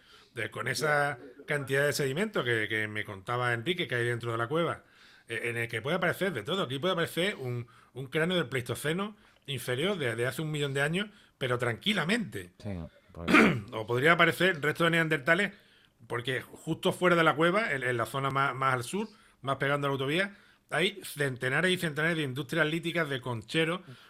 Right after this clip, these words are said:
Speaker 1: donde los neandertales se pegaban esas maricadas, eh, brutales que se pegaban hace cuarenta mil años y que dejaron su, su resto. Estamos hablando de unas cuevas que tienen arte rupestre en varias localizaciones.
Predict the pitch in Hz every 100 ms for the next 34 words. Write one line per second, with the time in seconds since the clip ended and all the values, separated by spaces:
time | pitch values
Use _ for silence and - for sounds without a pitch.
0 | _ 120 135 127 127 127 123 127 123 117
1 | 104 143 165 170 143 113 120 139 143 156
2 | 143 139 135 143 143 143 151 - - -
3 | - 127 139 139 139 139 139 139 139 143
4 | 165 165 147 117 117 117 123 139 143 147
5 | 139 170 135 175 160 190 123 214 - -
6 | - - 123 123 139 170 160 139 123 113
7 | - - - - 120 151 165 117 95 -
8 | - 123 120 117 151 165 185 175 175 175
9 | 175 180 190 214 - _ _ _ _ _
10 | - 131 117 135 160 170 127 120 147 143
11 | 151 - 180 143 107 113 143 165 170 156
12 | 123 110 160 175 107